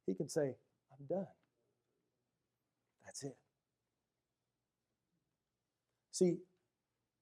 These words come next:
prayer is a recognition of God's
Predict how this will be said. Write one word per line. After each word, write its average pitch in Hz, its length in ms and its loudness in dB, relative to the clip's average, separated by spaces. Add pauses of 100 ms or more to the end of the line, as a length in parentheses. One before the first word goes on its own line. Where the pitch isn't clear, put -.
(840)
prayer 180 380 4
is 123 160 -2
a 123 100 0
recognition 147 760 -2
of 113 140 -12
God's 127 580 -6